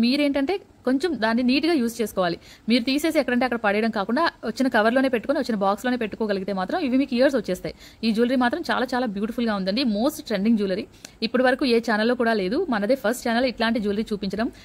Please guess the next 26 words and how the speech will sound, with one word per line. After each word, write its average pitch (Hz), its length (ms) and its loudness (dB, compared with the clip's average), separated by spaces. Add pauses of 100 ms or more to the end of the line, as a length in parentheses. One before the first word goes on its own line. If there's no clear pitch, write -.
(120)
ఎవరికైనా 247 360 2
కావాలంటే 302 380 4
మాత్రం 359 220 -2
వెంటనే 285 320 0
స్క్రీన్ 247 200 -2
షాట్ 262 160 -2
తీసుకోండి. 262 400 -2
నైన్ 185 140 -2
త్రీ 220 140 2
నైన్ 240 120 2
ఎయిట్ 269 120 -6
సెవెన్ 311 140 0
ఎయిట్ 311 120 -6
ఫోర్ 311 120 2
నైన్ 302 120 -6
సిక్స్ - 120 -6
టూ 247 100 0
నెంబర్కి 226 260 0
WhatsApp-లో 233 340 0
మెసేజ్ 247 240 -2
చేసి 262 160 -4 (340)
వెంటనే 359 300 2
మీ 220 120 2
ఆర్డర్స్ 349 200 0
బుక్ - 160 -6
చేసుకోండి. 165 360 -6